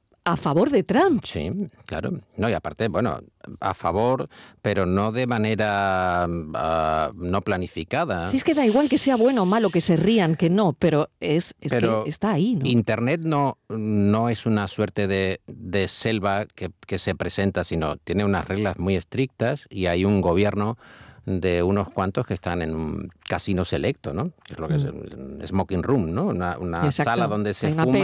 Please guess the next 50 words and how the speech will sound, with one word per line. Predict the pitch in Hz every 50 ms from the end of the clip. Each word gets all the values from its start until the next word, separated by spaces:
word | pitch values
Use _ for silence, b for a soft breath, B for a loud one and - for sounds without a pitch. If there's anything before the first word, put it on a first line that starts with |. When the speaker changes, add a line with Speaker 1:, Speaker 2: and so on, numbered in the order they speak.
| 151 175 165
Speaker 1:
peli | 151 151 175 190
muy | - 156 160
buena, | 156 165 160 156 156 156
Speaker 2:
y, | 156 107
y |
están, | 98 90 - - 98 101 101 95
Speaker 1:
sí. | - - - - 101
Speaker 2:
están | 90 - 95 98 107
Speaker 1:
Mm. |
Speaker 2:
apartados | 123 123 - 95 - - 170 160 139 127 135 123 123 139 180 196 - -
y | 104 92
ahí | 85 78 82 92
están | 95 90 - - 101 107
decidiendo. | 110 117 104 - - 82 95 104 110 110 101 101 104
Entonces, | 95 - 98 90 113 107
ahora | 123 151 143
Speaker 1:
Mm. | 123
Speaker 2:
se, | 120 113 107
no, | 113 135
es | 139 120 - - - - - - - - -
el, | 120 113 107 - -
el, | - 82 76 73 - - - -
no | -
sé, | - - - 71 69
el | 71 73 -
territorio | - 87 82 90 85 - 104 110 135 127
de | 123
la | 117 107
libertad. | 95 95 98 87 82 - - - 139 143 98 80
Bueno, | 90 110 87 71
el | 71 -
territorio | - 76 71 - 78 82 87
de | 90
la | 92
libertad | 101 107 98 - 131 147 143
no, | 135 156 151 92
el | 76 71
territorio | - 92 80 - - 82 92
de | 107
la | 113
libertad | 113 113 110 101 - - 123
bajo | 147 151 127 - 123 107
control. | - 90 82 80 - - 131 143 104 78 71 - B B B B B B B B B B
¿Y | B 101 104
cómo | - - 90 101 95
se | - -
utiliza? | 107 95 95 82 98 139 160 - - 87 78 82 - - _ _ _ -
Y | - 90 85 80 82
eso, | 95 92 - - 120 123 135 147 - - -
eh, | - - -